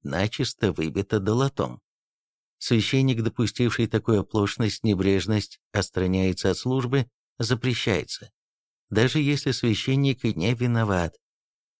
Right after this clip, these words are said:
Например, если чашу в его руках случайно задел младенец или верующий, которых священник причащает хлебом и вином, наказание за небрежность все равно неотвратимо. Это воспоминание.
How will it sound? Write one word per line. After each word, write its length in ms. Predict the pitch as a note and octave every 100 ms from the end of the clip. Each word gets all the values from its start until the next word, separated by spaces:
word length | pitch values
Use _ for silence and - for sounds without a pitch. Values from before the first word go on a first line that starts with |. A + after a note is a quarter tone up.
| _
Например, 480 | A#2 A#2 C3 D#3+ F#3
если 360 | D3 F3 -
чашу 460 | A2+ - F#2+ B2+ -
в 60 | F#2+
его 280 | F2+ F#2+
руках 340 | A#2 A2+ G2 G2
случайно 580 | - G2 - F2+ G2+ F#2+
задел 420 | F#2 D2+ G#2 G#2
младенец 720 | F#2 D2 - F#2+ A#2 G2+ -
или 160 | C#2
верующий, 720 | B1+ F#2+ A#2 B2+ A2 B2+ A2+ - _ _ _ _
которых 380 | A2+ A#2+ G#2 -
священник 560 | A2 G2+ A#2+ G#2+ G2+
причащает 640 | - G#2 G#2+ - G#2+ G2+ F#2+
хлебом 520 | A#2 G2 F2+ G2+ G#2
и 40 |
вином, 380 | G#2 B2+ C2 A#1+ _ _ _ _ -
наказание 640 | G#2+ - A#2 F3+ G3 F3+
за 100 | C3+
небрежность 640 | C#3 C3+ A#2 F3+ F3 C#3+ C3
все 240 | - C#3
равно 320 | C#3 G2+ G#2+
неотвратимо. 840 | B2 A2 G2 F#2 F2 - C#2+ A#1 A#1 _ _ _ _ _ _ _ _ _ _
Это 280 | C3+ B2+ C#3
воспоминание. 840 | B2 - C3 C3+ C#3 A#2+ D2+ C2+